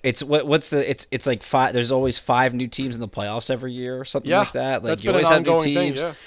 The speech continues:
Speaker 1: They set up the schedule with strength of schedules based on how you finished the season before. I just, I, I mean, there truly is parity. Again, you're gonna, you're always gonna have a couple of those teams that are always in the playoffs. Just, you know, again, the Patriots, 'cause Brady, Belichick,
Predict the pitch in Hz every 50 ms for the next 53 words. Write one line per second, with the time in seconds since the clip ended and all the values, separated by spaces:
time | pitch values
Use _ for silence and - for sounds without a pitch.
0 | - - - _ _ _ 127 123 113 - - 139 139 147 143 - 143 - - -
1 | 147 143 135 131 143 143 135 117 107 - - - 127 127 - - 123 - - 135
2 | 131 123 123 131 123 - - 110 113 120 - - 127 117 123 123 123 123 117 -
3 | 123 123 120 120 - - 123 - - 131 123 117 120 113 - 117 110 - - 110
4 | 113 117 113 113 117 113 - - - - _ _ - 123 143 156 147 - - 143
5 | 147 147 135 135 127 - 143 143 143 139 131 120 120 143 143 131 - 196 190 190
6 | 175 156 156 147 - - - 131 127 123 107 98 98 98 104 113 135 117 107 107
7 | 110 120 117 131 135 127 95 113 135 143 151 160 151 - - 139 127 135 135 131
8 | 117 117 - 139 - - 120 110 113 107 107 - - 131 120 120 117 113 101 107
9 | 107 104 104 104 104 98 - - - - _ _ - 104 110 117 120 123 127 120
10 | 120 117 104 - - 123 117 107 101 - - 127 117 117 120 123 123 135 143 143
11 | - - 113 - - - - 113 107 98 98 - - _ _ _ _ 123 113 120
12 | 113 107 101 104 - 131 120 117 - - 127 123 117 110 - - - 113 107 104
13 | 104 - - - - - _ - _ - 120 123 123 120 123 110 - 120 113 110
14 | 117 113 - 139 123 -